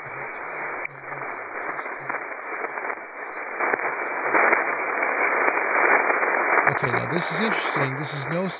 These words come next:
nothing in San Francisco picking up. So this is out of the skip zone, and I'll explain what I mean here.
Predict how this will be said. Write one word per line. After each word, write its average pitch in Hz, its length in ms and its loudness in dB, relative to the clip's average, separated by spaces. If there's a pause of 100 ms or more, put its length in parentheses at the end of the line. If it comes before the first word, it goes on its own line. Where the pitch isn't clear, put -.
(120)
nothing 196 240 -4
in 208 80 -2
San 190 280 -4
Francisco 160 600 -4 (160)
picking 160 320 -4
up. 139 260 -4
So - 100 -16
this 165 200 -6
is 170 80 -8
out 185 140 2
of 175 60 -4
the 147 80 -8
skip - 420 -6
zone, 123 540 -4 (560)
and 147 100 -4
I'll 147 80 -2
explain 208 420 -4
what 190 120 -2
I 160 80 0
mean 156 320 -2
here. 131 540 -4